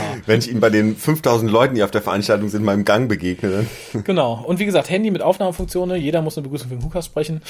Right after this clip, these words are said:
Speaker 1: Okay.
Speaker 2: Und wenn er
Speaker 1: Jeder
Speaker 2: nur an-,
Speaker 1: Doktor.
Speaker 2: und wenn, ja, nicht nur jeder, wenn er nur ansatzweise mal durch die Szenerie gelaufen ist in Doctor Who. <laughs> Hello.
Speaker 1: Können Sie kurz im Vorbeilaufen
Speaker 2: I'm
Speaker 1: schnell?
Speaker 2: Komparsen number five. <laughs> Welcome to the German Doctor Podcast.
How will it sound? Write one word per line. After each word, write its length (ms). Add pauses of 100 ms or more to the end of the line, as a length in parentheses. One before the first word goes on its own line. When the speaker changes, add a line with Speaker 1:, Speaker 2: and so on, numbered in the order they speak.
(120)
Speaker 1:
Okay. 260 (140)
Speaker 2:
Und 160
wenn 100
er 80
Speaker 1:
Jeder 120
Speaker 2:
nur 80
an-, 60
Speaker 1:
Doktor. 360
Speaker 2:
und 100 (100)
wenn, 160
ja, 140
nicht 120
nur 80
jeder, 160
wenn 120
er 180
nur 140
ansatzweise 560
mal 100
durch 140
die 200
Szenerie 360
gelaufen 300
ist 100
in 60
Doctor 260
Who. 160 (600)
<laughs> 600
Hello. 340 (240)
Speaker 1:
Können 160
Sie 60
kurz 180
im 80
Vorbeilaufen 800
Speaker 2:
I'm 80
Speaker 1:
schnell? 140
Speaker 2:
Komparsen 300
number 160
five. 460
<laughs> 1000
Welcome 340
to 80
the 100
German 220
Doctor 220
Podcast. 360